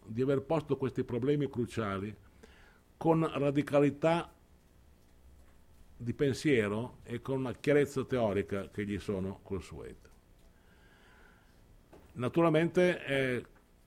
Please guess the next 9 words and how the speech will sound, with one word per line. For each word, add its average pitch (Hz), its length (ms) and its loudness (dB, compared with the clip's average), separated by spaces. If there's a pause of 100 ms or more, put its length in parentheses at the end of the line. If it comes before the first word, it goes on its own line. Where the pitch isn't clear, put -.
(160)
questa 147 280 -2
radicalità 139 580 4
e 139 60 4
questa 131 260 -2
chiarezza 139 340 0
teorica 147 580 2
servono 139 720 0
a 110 80 -6
noi 120 400 2